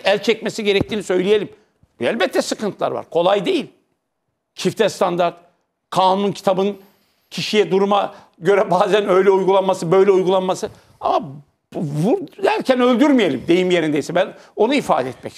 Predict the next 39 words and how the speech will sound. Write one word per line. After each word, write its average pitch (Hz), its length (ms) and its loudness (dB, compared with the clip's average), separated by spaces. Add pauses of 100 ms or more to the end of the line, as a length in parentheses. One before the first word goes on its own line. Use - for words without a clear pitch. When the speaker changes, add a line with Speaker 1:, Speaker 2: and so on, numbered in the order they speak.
(160)
Speaker 1:
istiyorum. 214 40 -2
Speaker 2:
şunu 247 220 -10
savunuyorsunuz 92 560 -6
hocam. 95 300 -4
Yani 123 200 -2
mevcut 147 220 2
Speaker 1:
A-, 202 140 0
Speaker 2:
durum 208 80 2
Speaker 1:
Anayasa 269 180 4
Speaker 2:
buysa 269 160 4
bile 233 60 2
Speaker 1:
Mahkemesi'nin 226 380 2
hangi 285 300 0
güçlükler 220 460 -2
altında 220 320 0
görev 220 320 2
yaptığını 240 380 -2 (560)
birisiyim 240 380 -8
ben. - 140 -10 (280)
Kolay 185 320 2
değil. 311 160 -6 (220)
Allah, 185 320 0
Allah, 196 240 2
Allah 196 280 2
yardım 233 300 0
etsin 254 220 -6
onlara. 131 140 -2
Speaker 2:
Mevcut 160 380 0
durum 165 220 0
buysa 214 320 0
bile 156 280 0
mevcut 151 340 -2
kuralların 165 440 -2
içinde 175 260 -4
kalalım 98 360 -4
diyorsunuz. 76 260 -10
Speaker 1:
Bakın 240 240 0
mesela 254 320 0
şu, 269 100 -8